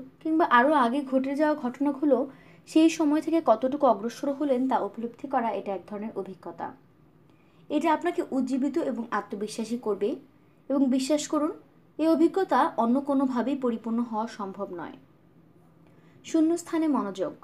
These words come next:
লাভ হচ্ছে না ক্ষতি হচ্ছে? শুরুতেই আমরা আলোচনা করেছিলাম, লাইফ সেভার্স প্যাকেজ আমরা ব্যবহার করব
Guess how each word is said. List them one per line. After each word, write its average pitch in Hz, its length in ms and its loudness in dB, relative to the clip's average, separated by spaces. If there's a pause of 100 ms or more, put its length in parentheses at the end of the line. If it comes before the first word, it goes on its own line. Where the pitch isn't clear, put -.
(720)
লাভ 240 260 6
হচ্ছে 311 480 -2 (260)
না 247 100 -6
ক্ষতি 254 300 -6
হচ্ছে? 220 460 -6 (880)
শুরুতেই 330 360 4
আমরা 381 240 4
আলোচনা 302 320 2
করেছিলাম, 330 560 2
লাইফ 226 300 4
সেভার্স 247 480 -2
প্যাকেজ 226 360 -4
আমরা 214 260 -2
ব্যবহার 214 420 -4
করব 233 300 -2